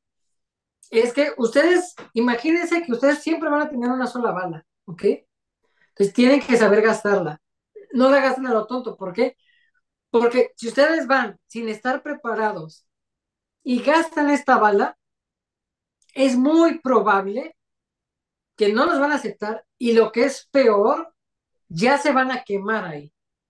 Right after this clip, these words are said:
Porque muchas personas, ¿qué pasa? Sobre todo muchos productores, que ven el trabajo y si es muy malo, van a decir, "No, esto está horrible", ¿no?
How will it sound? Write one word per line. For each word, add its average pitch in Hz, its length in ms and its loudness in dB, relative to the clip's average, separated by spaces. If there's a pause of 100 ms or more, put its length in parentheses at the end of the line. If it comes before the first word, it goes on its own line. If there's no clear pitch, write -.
(100)
Porque 220 480 2
muchas 269 360 -2
personas, 247 600 -2 (420)
¿qué 233 160 0
pasa? 254 500 0 (160)
Sobre 208 220 -4
todo 233 200 0
muchos 226 280 -12
productores, 220 680 -2 (960)
que 214 320 2 (140)
ven 226 340 2
el 370 120 -2
trabajo 262 640 0
y 233 120 -6
si 262 140 -2
es 285 120 -4
muy 330 160 0
malo, 294 480 -2
van 220 140 -6
a - 40 0
decir, 208 200 -6
"No, 226 120 -2 (320)
esto 196 140 -8
está 214 140 2
horrible", 220 460 0 (480)
¿no? 196 320 -4